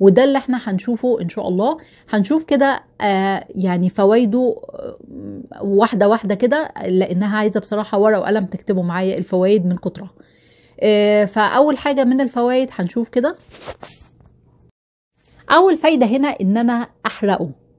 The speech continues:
تخيلوا انا اجيب الليفز هنا، الليفز اللي هي ال-، بتاعة الورق اللوري، واحرقه. ده بيعمل ايه؟ حرق ورق اللوري بيسبب طاقة ايجابية جدًا في المكان،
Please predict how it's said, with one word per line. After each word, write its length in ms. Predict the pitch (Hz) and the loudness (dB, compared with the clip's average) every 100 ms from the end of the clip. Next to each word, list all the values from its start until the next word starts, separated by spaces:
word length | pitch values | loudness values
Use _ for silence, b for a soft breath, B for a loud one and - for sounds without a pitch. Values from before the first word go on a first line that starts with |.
| _ - | _ -8
تخيلوا 560 | 180 185 196 220 - | -2 0 2 2 2
انا 180 | 208 233 | 0 0
اجيب 220 | 175 190 | 0 0
الليفز 380 | 196 175 208 190 | 0 0 0 0
هنا، 480 | 190 214 226 285 - | -2 -2 -2 -2 -4
الليفز 340 | 175 185 170 | -2 -2 -2
اللي 120 | 165 190 | -2 0
هي 160 | 190 | 0
ال-، 500 | 185 170 170 165 165 | 0 -2 -4 -4 -4
بتاعة 300 | 151 208 190 185 | -4 -2 -2 0
الورق 260 | 180 202 | 0 0
اللوري، 420 | 190 202 233 277 | 0 2 2 4
واحرقه. 600 | 220 185 - 208 - 302 b b b b b b b | 2 2 0 0 2 0 b b b b b b b
ده 220 | 180 196 | 4 4
بيعمل 360 | 277 294 247 165 | 4 4 2 2
ايه؟ 260 | 175 165 - | 0 -2 -6
حرق 560 | - 277 349 277 - | -6 -4 -2 -4 0
ورق 300 | 202 247 - | 2 4 2
اللوري 580 | 190 190 233 240 254 - | 0 0 2 2 0 -2
بيسبب 840 | 170 180 190 190 175 254 226 202 233 - | -2 0 2 0 -2 -2 0 2 0 0
طاقة 500 | 240 247 - 247 233 - | -4 -2 -4 -4 -2 -2
ايجابية 640 | 180 175 156 220 233 220 | -2 0 2 2 4 2
جدًا 340 | 185 175 214 | 0 0 -2
في 100 | 208 | -2
المكان، 360 | 202 190 165 | -4 -4 -6